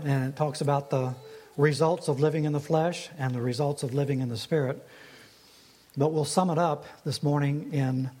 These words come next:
Second Corinthians chapter five. Again, a passage that's familiar to most of you.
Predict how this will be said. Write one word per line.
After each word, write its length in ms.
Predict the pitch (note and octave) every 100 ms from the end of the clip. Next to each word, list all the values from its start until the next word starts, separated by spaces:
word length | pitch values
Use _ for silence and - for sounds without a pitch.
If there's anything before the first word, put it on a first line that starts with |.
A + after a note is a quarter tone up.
| - _ -
Second 360 | - E3 D#3+
Corinthians 580 | - D3 D3 C#3 B2 A2+
chapter 320 | - C3 -
five. 540 | A2+ C3+ A#2+ B2 D3 - _ _ _ _ _ _ _ _ _ _ _ -
Again, 280 | A2 C#3 C3
a 60 |
passage 520 | B2+ D3 C#3+ C#3+ A#2+
that's 240 | - B2 -
familiar 420 | - C3 C3 C3
to 120 | B2+
most 300 | A#2+ B2+ B2
of 120 | G#2+
you. 120 | G2+